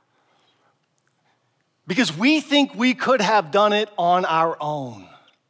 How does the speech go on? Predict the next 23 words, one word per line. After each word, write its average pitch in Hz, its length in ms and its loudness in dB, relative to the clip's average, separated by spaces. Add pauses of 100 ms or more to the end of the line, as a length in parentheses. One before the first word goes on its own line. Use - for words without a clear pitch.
(220)
and 214 220 0
therefore 220 500 2
there's 196 260 2
no 208 280 0
need 214 420 -2
to 165 100 -6
thank 190 300 -2
the 170 80 -6
person 160 480 -6
for 147 140 -10
what 143 200 -6
they 147 120 -6
have 123 100 -10
done 120 340 -6 (420)
for - 140 -20
us. - 500 -18 (1160)
See, 254 300 0 (1300)
are - 80 -2
you 294 180 2
the 370 80 2
kind 285 260 0
of 262 80 0
person 233 600 -2